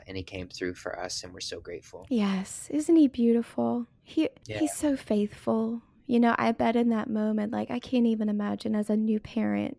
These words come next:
Speaker 2: seeing your child for the first time and then, you know, contemplating that you might not see him again.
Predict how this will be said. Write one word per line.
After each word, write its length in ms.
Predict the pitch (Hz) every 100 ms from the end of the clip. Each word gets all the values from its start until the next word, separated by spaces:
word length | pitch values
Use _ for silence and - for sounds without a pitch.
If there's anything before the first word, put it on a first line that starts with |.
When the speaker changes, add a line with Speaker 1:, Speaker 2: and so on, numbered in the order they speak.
| -
Speaker 2:
seeing 360 | - - 226 220
your 140 | 214
child 360 | - 220 214 -
for 80 | -
the 40 |
first 380 | - 226 214 -
time 540 | - 220 214 214 220 -
and 180 | 220 220
then, 300 | 214 208 208 - - - - - -
you 80 | 247
know, 120 | 220
contemplating 720 | 208 233 233 247 - 214 220
that 140 | 214 -
you 100 | 214
might 240 | 208 208
not 180 | 214 -
see 200 | - 226
him 100 | 220
again. 560 | 208 208 208 202 202